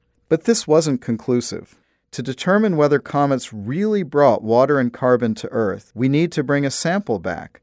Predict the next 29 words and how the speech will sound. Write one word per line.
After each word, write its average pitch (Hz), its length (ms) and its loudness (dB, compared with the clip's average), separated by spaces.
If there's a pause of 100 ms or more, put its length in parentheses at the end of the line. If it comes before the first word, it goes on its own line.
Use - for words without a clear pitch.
(100)
that 120 160 -4
can 131 180 0
be 120 100 0
studied 151 540 0
with 120 200 -4
the 120 100 -4
exquisitely 147 760 -4
sensitive 139 640 -4
techniques 107 640 -4 (140)
possible 120 640 -2
only 143 400 0
in 127 100 0
terrestrial 117 680 -2
laboratories, 101 880 -4 (140)
both 135 220 0
from 107 180 -2
comets 151 640 -2 (100)
and 127 220 0
from 135 220 -2
asteroids, 98 680 -4
which 110 200 -14
might 110 180 -2
also 120 380 0
be 117 140 -2
a 104 60 0
source 120 440 -2
of 110 160 -6
Earth's 110 260 -4
water. 101 400 -4